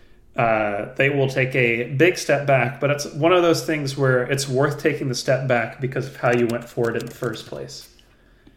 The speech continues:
Uh, you know, the pain is momentary, but the, <laughs> the joy of that, that'll last a long time. And I'm excited to see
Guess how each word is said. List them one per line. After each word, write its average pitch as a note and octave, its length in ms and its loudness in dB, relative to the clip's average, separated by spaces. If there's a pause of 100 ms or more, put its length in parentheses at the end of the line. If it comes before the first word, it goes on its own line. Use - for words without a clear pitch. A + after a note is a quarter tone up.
(200)
Uh, A#2+ 320 0
you C3 80 -2
know, G#2+ 220 -4 (260)
the B2 540 4
pain E3 240 4
is C3 140 2
momentary, A2+ 720 -2
but A#2 240 -6
the, B2 120 2
<laughs> C3+ 140 -6
the G3 80 6
joy C#3 360 6
of C3+ 160 4
that, A#2 360 0 (340)
that'll C#3+ 240 6
last A#2+ 300 2
a C3 40 -2
long A2 300 -4
time. - 380 -10 (340)
And B2 400 2
I'm C#3 140 4
excited E3+ 400 2
to F3 60 0
see D3+ 520 0